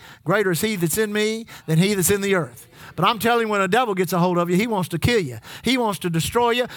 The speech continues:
He wants to mess up your life. Could you imagine what must have been going on in her household? I'm telling you, it was probably just total anarchy.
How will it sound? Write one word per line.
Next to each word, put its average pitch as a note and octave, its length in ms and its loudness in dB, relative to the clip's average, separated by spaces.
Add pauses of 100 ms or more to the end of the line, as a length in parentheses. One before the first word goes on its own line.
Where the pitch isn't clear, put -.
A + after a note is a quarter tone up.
He A#3+ 140 0
wants A3 200 0
to F3 100 -2
mess A3+ 220 0
up F3+ 140 -4
your F#3 100 0
life. A3 340 0
Could A3 180 -2
you C#4 120 2
imagine A#3+ 460 0
what A3+ 160 0
must A#3 160 0
have G3+ 100 -4
been G3+ 140 -2
going A#3+ 220 2
on B3+ 180 2
in G#3+ 80 -2
her F#3 140 0
household? B3+ 560 0 (200)
I'm A3+ 180 0
telling C4 300 0
you, B3+ 60 -6
it A#3 100 -2
was G3+ 140 -2
probably B3 320 0
just F#3+ 260 -2
total C4+ 440 -2 (100)
anarchy. B3 580 2